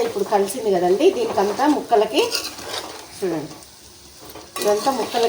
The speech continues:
కలిసింది. ఇప్పుడు వాటర్ కూడా ఏం లేవండి, మొత్తం డ్రై అయిపోయింది, only ఆయిల్ వరకే ఉంది. ఇప్పుడు కారం వేసినాం కదా, కారం ఉప్పు కొంచెం మళ్ళీ దీన్ని ఒక ఐదు నిమిషాలు ఉంచుకోవాలండి. లో ఫ్లేమ్లోనే ఉంచండి, మీరు హై పెట్టకండి, లో ఫ్లేమ్లో పెట్టి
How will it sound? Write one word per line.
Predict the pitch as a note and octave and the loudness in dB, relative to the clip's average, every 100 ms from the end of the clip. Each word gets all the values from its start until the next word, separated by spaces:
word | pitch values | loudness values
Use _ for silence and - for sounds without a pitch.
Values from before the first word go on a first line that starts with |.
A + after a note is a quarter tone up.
| G3+ | 2
కలిసింది. | G#3 A3+ B3 E4 | 2 0 -4 -2
ఇప్పుడు | B3+ G#3+ | 4 6
వాటర్ | G#3+ C4 B3+ C4+ | 6 6 0 2
కూడా | D4 A#3 | 4 4
ఏం | A#3 C4+ A#3+ | 2 2 2
లేవండి, | F#3 F3+ A#3+ D#4+ G#3 | 2 2 2 2 2
మొత్తం | - C4+ C4+ | 2 2 4
డ్రై | A3 G#3 A#3 B3+ | 6 6 4 2
అయిపోయింది, | B3 G3+ E3+ G3 F#4 - - - - G3 G#3+ | 2 2 4 2 0 -2 -14 -20 -8 4 4
only | B3 C#4+ C4+ G#3 | 6 4 6 8
ఆయిల్ | G#3 A#3+ | 6 4
వరకే | A3+ A3+ C4 G#3+ | 0 0 0 0
ఉంది. | A3+ | -2
ఇప్పుడు | G#3 - | -6 2
కారం | A3 A3+ C4 B3 | 4 6 4 2
వేసినాం | A#3 A3+ G3 | 0 0 2
కదా, | F#3+ D4+ C#4+ | 4 4 6
కారం | A3+ A3+ A#3+ A3 | 4 4 0 -4
ఉప్పు | - D4+ C#5+ - - - - C4 | 0 2 2 -2 -14 -10 0 2
కొంచెం | C4+ E4+ C#4 A#3+ | 2 4 4 4
మళ్ళీ | B3+ C#4+ | 2 -2
దీన్ని | C4+ C4 D4+ | 0 2 2
ఒక | B3 A#3 | 6 4
ఐదు | C4 B3+ | 4 -2
నిమిషాలు | C4 D#4 C4+ B3 | 2 4 4 0
ఉంచుకోవాలండి. | - C4 A3+ G#3 B3+ B3 | 0 2 4 4 2 2
లో | C#4 D4+ | 4 6
ఫ్లేమ్లోనే | D#4 D4+ D#4 D#4 C4+ | 8 8 8 6 4
ఉంచండి, | A#3+ A#3 F#3+ G3 D4+ B4 - - - - - - - | 2 2 4 6 4 2 -8 -18 -20 -20 -14 -10 -2
మీరు | A3 A3+ | 0 6
హై | A3+ C4 C4+ | 6 6 4
పెట్టకండి, | A#3+ B3+ A#3+ G#3 D#4 B4 - - - - - - | 4 2 4 4 2 2 -6 -18 -20 -20 -18 -4
లో | A#3+ C4+ D#4 | 4 6 6
ఫ్లేమ్లో | D#4 D4+ B3 D4+ | 6 6 6 2
పెట్టి | G#3 | 4